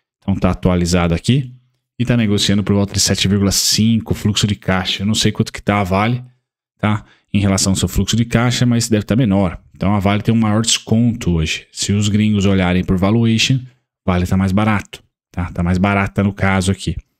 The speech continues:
Beleza? Então por volta dos onze e setenta e oito aqui, onze e meio, é o que a Rio Tinto tá negociando. Um par que no preço, pessoal, negocia acima do valuation da Vale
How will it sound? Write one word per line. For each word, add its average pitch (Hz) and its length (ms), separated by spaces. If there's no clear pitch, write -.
Beleza? 107 300
Então 120 180
por 139 260
volta 135 460
dos 120 300
onze 123 720
e 117 40
setenta 107 400
e 92 60
oito 110 560
aqui, 110 220
onze 104 300
e - 20
meio, 107 400
é 117 220
o 131 100
que 107 400
a 101 60
Rio 117 180
Tinto 113 400
tá 117 140
negociando. 113 640
Um 113 100
par 123 440
que 117 180
no 165 160
preço, - 560
pessoal, 98 380
negocia 101 800
acima 127 480
do 92 140
valuation 92 480
da 90 140
Vale 92 400